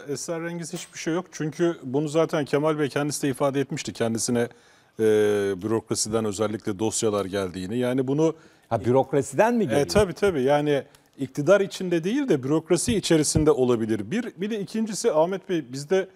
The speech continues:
Speaker 1: son dönemde şöyle bir hastalık ortaya çıktı özellikle medyada. Adam eski siyasetçi, eski bakan, eski milletvekili, ak Parti'de bir dönem görev yapmış.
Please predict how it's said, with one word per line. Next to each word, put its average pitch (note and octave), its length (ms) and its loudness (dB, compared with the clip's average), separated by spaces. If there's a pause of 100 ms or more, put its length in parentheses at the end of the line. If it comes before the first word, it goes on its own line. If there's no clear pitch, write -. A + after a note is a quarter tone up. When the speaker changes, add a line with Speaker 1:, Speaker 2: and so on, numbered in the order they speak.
(320)
Speaker 1:
son E3+ 320 -2
dönemde F3 340 -4
şöyle F3 300 0
bir E3+ 60 0
hastalık D#3 500 -4
ortaya A#2 280 0
çıktı - 280 -8
özellikle A2+ 380 -4
medyada. A2 540 -2 (560)
Adam F3+ 420 6 (220)
eski D#3 300 -2
siyasetçi, C3 720 2
eski C3+ 440 0
bakan, B2 320 2
eski C3 300 -2
milletvekili, B2 580 -2
ak C3 220 0
Parti'de A#2+ 380 2
bir A#2 60 -2
dönem A#2+ 280 -2
görev A#2+ 280 -2
yapmış. A2 440 -10